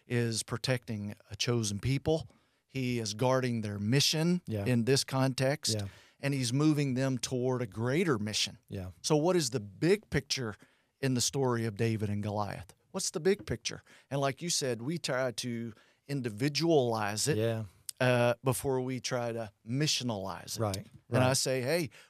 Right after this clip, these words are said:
Speaker 1: what is the big mission here? What is that God that's in control? What is this accomplishing and contributing to the bigger mission here?"
Speaker 2: Right.
Speaker 1: Right?
Speaker 2: Yeah.
Speaker 1: Yeah.
Speaker 2: And I even think, and, and it's, we, we do have to think,
Speaker 1: Mm-hmm.
Speaker 2: take those individual stories and set them within the context of the broader
Speaker 1: Right.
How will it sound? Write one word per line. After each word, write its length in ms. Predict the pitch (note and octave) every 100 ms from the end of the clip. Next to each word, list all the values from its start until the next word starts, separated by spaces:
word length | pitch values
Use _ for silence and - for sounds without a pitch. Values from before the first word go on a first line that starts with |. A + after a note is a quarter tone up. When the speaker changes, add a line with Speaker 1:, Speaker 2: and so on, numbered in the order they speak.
| -
Speaker 1:
what 180 | D3+
is 180 | D#3+ E3+
the 60 | D3
big 200 | C#3 D#3
mission 320 | C#3 D3+ F3+
here? 240 | C3+ B2+ B2
What 220 | C#3 E3
is 160 | D#3+ B2
that 200 | C3 -
God 280 | C3 C3+ A#2+
that's 160 | A#2+
in 140 | C3 A2+
control? 560 | G2+ - C#3 C#3 A#2+ - - _
What 200 | - D#3
is 220 | D#3 B2
this 200 | A#2+ C#3+
accomplishing 760 | B2 - C3+ C#3 - A#2+ C3 B2
and 180 | A#2 A2
contributing 600 | - - D#3 D#3+ C3+ B2
to 200 | C3 B2+
the 100 | A2
bigger 300 | G#2+ A#2 A2
mission 380 | A2+ B2 - F#2
here?" 100 | A#2
Speaker 2:
Right. 240 | G#2+ G2+ - -
Speaker 1:
Right? 240 | A2+ A2+
Speaker 2:
Yeah. 240 | A#2+ A2 G2+ - - -
Speaker 1:
Yeah. 100 | G#2+ -
Speaker 2:
And 100 | C#3
I 40 |
even 200 | A3 A#3+
think, 280 | - C3+ A#2 _ _
and, 200 | E3 D#3 -
and 120 | D#3
it's, 360 | C3+ - - - _ _ -
we, 120 | C#3+
we 140 | D#3 C3+
do 120 | E3
have 120 | D#3+
to 80 | D#3
think, 220 | D3+ C#3+ -
Speaker 1:
Mm-hmm. 400 | - A2+ - G#2+
Speaker 2:
take 200 | D3 -
those 280 | D3 C3+ G#2+
individual 520 | D#3+ D#3 D3+ B2+ C3+
stories 420 | - C#3+ C3+ A#2+
and 160 | B2+ A2+
set 440 | - - E3 D#3
them 140 | D#3+ C#3+
within 220 | C3 C3
the 80 | B2
context 500 | - A#2+ A2+ A2+ -
of 100 | A2
the 80 |
broader 280 | G2+ G#2+ G2+
Speaker 1:
Right. 320 | G2 G2+ F2+